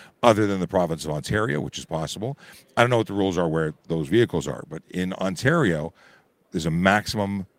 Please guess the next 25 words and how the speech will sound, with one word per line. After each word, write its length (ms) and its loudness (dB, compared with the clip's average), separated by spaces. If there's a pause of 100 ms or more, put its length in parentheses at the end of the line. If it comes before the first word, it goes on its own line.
(400)
darkness 760 0
or 160 -6
amount 300 -2
of 100 -6
light 220 -4
that 120 0
can 120 -12
be 80 -6
restricted, 680 -8 (160)
blocked, 420 -2 (380)
and 180 -6
that's 200 -4
thirty 180 -6
percent, 560 -8
and 100 -16
then 140 -8
it's 160 -12
an 60 -8
unsafe 320 -8
vehicle. 420 -6 (960)
So 100 -6
I 80 -2
doubt 360 4
that 140 -4
vehicles 440 -2